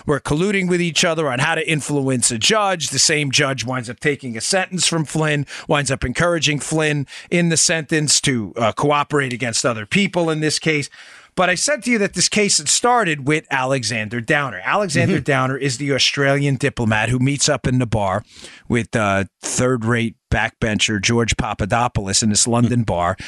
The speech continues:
Speaker 1: And according to the New York Times and a number of other officials, uh, Glenn Simpson from Fusion G P S has acknowledged this in some way, shape, or form as well. This is what starts the whole investigation into the Trump team because Papadopoulos, this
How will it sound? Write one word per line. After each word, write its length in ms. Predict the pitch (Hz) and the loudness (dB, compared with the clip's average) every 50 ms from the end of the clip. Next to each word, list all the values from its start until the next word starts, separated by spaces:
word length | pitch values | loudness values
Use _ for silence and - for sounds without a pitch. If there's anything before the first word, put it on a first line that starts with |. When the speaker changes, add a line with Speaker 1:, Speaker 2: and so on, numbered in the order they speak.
| - - - | -12 -6 -2
Speaker 1:
And 120 | 127 120 | -2 -2
according 380 | 120 - 151 156 156 156 151 147 | 0 0 0 0 0 0 -2 -2
to 80 | 143 | -2
the 80 | 131 127 | 0 0
New 140 | 127 131 131 | 0 2 2
York 260 | 127 127 120 117 107 | 2 0 0 -2 -2
Times 460 | - - 107 95 101 110 120 117 120 | -2 -2 0 2 2 2 2 2 2
and 160 | 120 110 107 | 2 0 2
a 40 | 107 | 2
number 300 | 107 117 120 123 117 113 | 2 2 2 2 2 0
of 100 | 110 107 | 0 0
other 200 | 143 156 151 135 | 0 0 0 -2
officials, 520 | 120 - - 110 104 - 123 113 110 - - - - - - - | -4 -4 -2 0 0 0 0 -2 -2 -4 -6 -8 -14 -18 -6 -2
uh, 100 | - 107 | -2 -2
Glenn 260 | 101 104 127 139 131 123 | 0 0 0 0 0 0
Simpson 420 | - - 151 143 127 - 135 120 | 0 0 0 0 0 0 -2 -2
from 160 | - - 113 | -2 -2 -2
Fusion 340 | 101 - 131 131 117 110 117 | 0 2 2 2 2 2 0
G 160 | - 117 113 | 0 0 0
P 180 | 104 - 123 135 | 0 0 0 2
S 200 | 147 156 - - | 2 2 2 0
has 160 | 123 110 98 | 0 -2 -2
acknowledged 500 | 113 98 110 123 131 131 120 120 107 110 | -2 0 0 2 2 2 2 0 0 0
this 140 | 107 - - | 0 0 0
in 80 | 107 104 | 2 2
some 260 | - - 170 175 151 | 2 2 2 2 0
way, 160 | 127 113 101 | -2 -2 -2
shape, 300 | 95 - 113 101 - - | -2 0 0 0 -2 -2
or 80 | 98 - | -4 -2
form 260 | - 110 104 98 101 | 0 2 2 4 2
as 100 | 101 101 | 2 2
well. 300 | 117 143 143 117 110 - - - - - - - | 0 0 0 -2 -2 -4 -8 -10 -10 -10 -4 -2
This 180 | 190 196 - 196 | 0 2 2 2
is 140 | 190 135 147 | 0 -2 -2
what 160 | 165 147 - | -2 0 0
starts 440 | - - - 147 127 123 - - - | 0 0 0 0 -2 -2 0 0 0
the 80 | 127 | 0
whole 220 | 117 127 120 120 120 | 2 2 2 2 2
investigation 680 | 113 101 113 107 - - 120 104 107 101 - - 110 | 0 2 0 0 0 0 0 0 2 2 2 0 -2
into 160 | 107 - 131 | -2 -2 -2
the 100 | 127 135 | -2 0
Trump 300 | - - 208 214 208 160 | 0 0 0 0 -2 -2
team 220 | - 170 160 156 147 | -2 0 0 0 0
because 300 | 139 139 - 151 143 123 | -2 0 0 -2 -2 -2
Papadopoulos, 880 | - 160 139 127 - 127 117 120 113 107 101 - 117 104 104 98 - - - - - - - - - | -2 -2 -2 0 -2 -2 0 0 0 0 0 -2 -2 -2 -2 -2 -4 -6 -8 -12 -12 -12 -8 -4 -2
this 180 | 123 117 - | 0 0 0